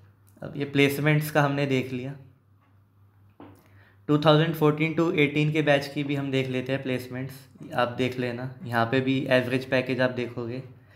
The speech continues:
कंप्यूटर साइंस का एवरेज पैकेज दस किया है, उसके बाद गया एवरेज पैकेज हाईएस्ट ईसी, उसके बाद आईसीई, Instrumentation and Control Engineering का हाईएस्ट पैकेज ये है सेवन पॉइंट टू सेवन, उसके बाद आया ईसीई।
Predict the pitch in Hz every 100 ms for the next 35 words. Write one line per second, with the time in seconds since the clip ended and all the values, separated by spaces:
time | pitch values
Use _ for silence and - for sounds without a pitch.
0 | - _ 143 135 143 143 151 151 147 151
1 | 143 139 143 143 135 143 131 127 127 -
2 | 131 135 135 135 - - _ _ _ _
3 | _ - - 143 135 143 135 151 - 127
4 | 127 127 123 113 123 120 120 123 127 120
5 | 113 120 127 - 156 127 - 135 139 143
6 | - _ _ 127 - 139 143 143 - 135
7 | 135 - 143 120 117 - - - - -
8 | - 143 151 156 156 156 151 156 151 147
9 | 147 139 139 139 139 127 131 131 131 131
10 | 135 127 120 120 - 120 127 120 123 123
11 | 123 117 123 120 120 120 117 135 147 -
12 | 143 139 131 123 139 139 123 - 117 107